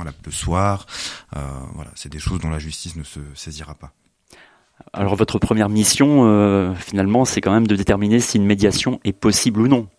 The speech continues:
Speaker 2: Parce qu'il y a des cas où ça sera pas possible du tout.
Speaker 1: Oui, c'est l-, l'intérêt du premier entretien d'information où les personnes vont recevoir déjà l'information sur qu'est-ce que la médiation familiale,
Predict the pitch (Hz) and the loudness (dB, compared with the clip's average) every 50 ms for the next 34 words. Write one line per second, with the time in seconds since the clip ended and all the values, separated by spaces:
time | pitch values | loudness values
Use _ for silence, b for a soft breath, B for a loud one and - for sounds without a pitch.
0 | _ _ - - - - - 92 92 92 - 107 107 101 - - - - 85 - | _ _ -18 -16 -10 -4 -2 0 0 0 0 0 -2 -2 -4 -6 -4 -4 -4 -4
1 | 85 - - 92 - 98 92 92 92 - 95 85 82 _ _ _ _ - - 98 | -6 -8 -6 -8 -8 -6 -6 -6 -6 -6 -8 -10 -10 _ _ _ _ -6 -2 0
2 | 107 107 95 90 - - 87 85 82 82 80 80 82 82 80 76 73 78 - - | 2 2 0 -2 -4 -4 -4 -4 -4 -4 -6 -6 -6 -8 -8 -10 -12 -14 -16 -16
3 | - 78 - _ _ - 53 80 87 87 85 - - 85 82 101 104 104 101 90 | -18 -20 -20 _ _ -20 -14 -10 -6 -6 -6 -4 -4 -4 -2 -2 -2 -2 -2 -4
4 | 85 82 78 - - - 90 87 87 82 85 85 80 - 87 - - 95 87 87 | -6 -10 -12 -6 -6 -4 -2 -2 -2 -2 -2 -2 -4 -4 -6 -4 -2 -2 -2 -2
5 | 82 78 - 85 85 85 85 - - - 120 117 113 98 87 85 82 82 82 82 | -2 -2 -4 -4 -2 -2 -4 -4 -4 -2 -2 0 0 -2 -4 -6 -6 -6 -8 -6
6 | - 80 76 - - 98 90 85 85 82 82 - - 90 82 82 85 80 85 85 | -6 -8 -8 -6 -8 -8 -6 -6 -8 -10 -10 -10 -6 -6 -4 -4 -4 -4 -4 -4
7 | 80 82 82 80 - - 78 87 82 80 - - - 90 87 - - 71 B B | -2 -2 -4 -4 -6 -6 -6 -4 -4 -6 -6 -8 -10 -10 -10 -10 -14 -16 B B
8 | B B B - 101 92 - - - 87 85 82 82 76 78 76 73 - 82 78 | B B B -4 -4 -4 -4 -2 -4 -4 -2 -2 -2 -4 -6 -8 -8 -10 -12 -12
9 | - 73 73 73 69 73 82 92 101 107 | -12 -14 -16 -14 -14 -10 -6 -4 -4 -4